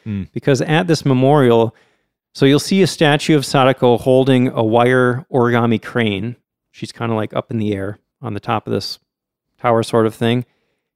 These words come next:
Speaker 2: And then around that monument, there are a bunch of glass boxes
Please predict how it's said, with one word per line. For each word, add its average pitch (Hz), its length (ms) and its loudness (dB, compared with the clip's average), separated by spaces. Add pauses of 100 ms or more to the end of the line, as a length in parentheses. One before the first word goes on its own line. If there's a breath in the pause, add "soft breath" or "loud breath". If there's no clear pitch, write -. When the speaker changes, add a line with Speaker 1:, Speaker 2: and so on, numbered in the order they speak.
(240)
Speaker 2:
And 131 140 4
then 131 100 6
around 143 460 4
that 147 320 2
monument, 127 560 2
there 117 120 2
are 120 40 2
a 117 40 0
bunch 127 320 0
of 123 140 -4
glass 117 420 0
boxes 123 800 -2